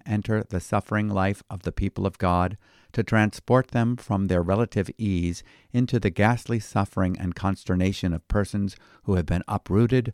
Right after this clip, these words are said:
mocked, or abused. These prayers awaken the conscience to the human cry for redress, the cosmic demand for moral order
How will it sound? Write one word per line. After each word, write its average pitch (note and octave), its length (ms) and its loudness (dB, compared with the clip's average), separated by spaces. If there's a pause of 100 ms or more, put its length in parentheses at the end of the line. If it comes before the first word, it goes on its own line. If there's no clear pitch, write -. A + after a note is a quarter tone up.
(220)
mocked, F#2+ 400 2 (120)
or F#2+ 180 2
abused. E2 640 0 (580)
These A#2+ 200 4
prayers A2 480 2
awaken G2+ 460 2
the F#2 100 0
conscience A#2 680 -4
to G2 100 -2
the F2+ 100 -2
human A#2+ 340 0
cry F2+ 540 0
for F2+ 380 -2 (220)
redress, G2 640 -2 (540)
the F#2+ 80 -2
cosmic A2 500 -4
demand G2 480 2
for F2 200 -2
moral G2+ 500 2
order F#2 480 0